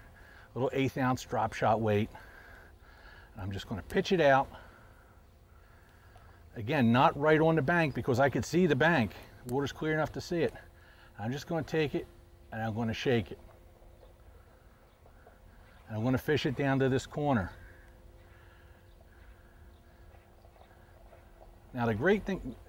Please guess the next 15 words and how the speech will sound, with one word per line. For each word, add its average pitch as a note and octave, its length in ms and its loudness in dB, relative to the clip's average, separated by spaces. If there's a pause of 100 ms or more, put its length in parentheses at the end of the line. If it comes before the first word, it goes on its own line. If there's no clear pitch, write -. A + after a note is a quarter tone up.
oh, C#3 180 0 (140)
see C#3 240 -2
now C3 160 2
we G#2+ 80 0
got, A#2 280 -4
got D3 140 -2
in C3 40 -6
a - 40 -6
sunny D3 300 0
bite. F#2+ 300 0 (480)
Sunny C#3+ 380 -2
bites D3 340 0
tell D#3+ 220 2
you C3+ 140 2
something F#2+ 440 -6